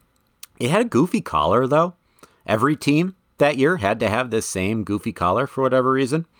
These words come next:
And every team had to have these Adidas stripes kinda just on one shoulder,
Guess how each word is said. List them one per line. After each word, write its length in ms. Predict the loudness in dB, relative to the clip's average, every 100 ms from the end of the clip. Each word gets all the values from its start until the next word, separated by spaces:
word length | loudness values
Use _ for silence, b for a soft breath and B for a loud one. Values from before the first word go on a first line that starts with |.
| b b b b
And 80 | 0
every 220 | 2 0
team 420 | 0 2 0 -2
had 260 | -2 -2 0
to 80 | 0
have 340 | 2 0 2
these 400 | 2 4 2 -2 -12 b b b b
Adidas 380 | 0 2 4 2
stripes 640 | 0 0 2 0 -4 -12 -14 _ _ _ _
kinda 220 | -4 -2
just 240 | 0 -2 -2
on 220 | 0 0
one 260 | 0 0 0
shoulder, 560 | 0 2 2 2 0